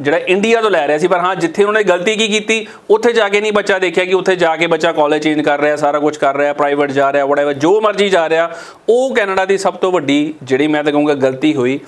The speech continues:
ਜਿਹਦਾ ਹਰਜਾਨਾ, ਪੈਸਾ ਤਾਂ ਇਕੱਠਾ ਕਰ ਗਿਆ ਕੈਨੇਡਾ,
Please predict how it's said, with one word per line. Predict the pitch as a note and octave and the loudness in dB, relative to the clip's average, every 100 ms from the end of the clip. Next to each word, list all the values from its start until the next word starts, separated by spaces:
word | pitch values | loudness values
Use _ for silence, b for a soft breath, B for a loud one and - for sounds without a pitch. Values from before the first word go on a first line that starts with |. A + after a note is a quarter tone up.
| B B - | B B -10
ਜਿਹਦਾ | B2+ E3 G3+ | 0 2 2
ਹਰਜਾਨਾ, | G3+ F3+ D3 C#3+ C#3+ C#3+ | 0 0 0 0 0 -2
ਪੈਸਾ | C3 C#3 C3+ D#3 | -2 -2 0 0
ਤਾਂ | E3 | 0
ਇਕੱਠਾ | D#3 D#3+ | 0 0
ਕਰ | D#3 C3+ | 0 0
ਗਿਆ | D3 F3 | 0 0
ਕੈਨੇਡਾ, | E3 C#3 A#2+ | -2 -2 -4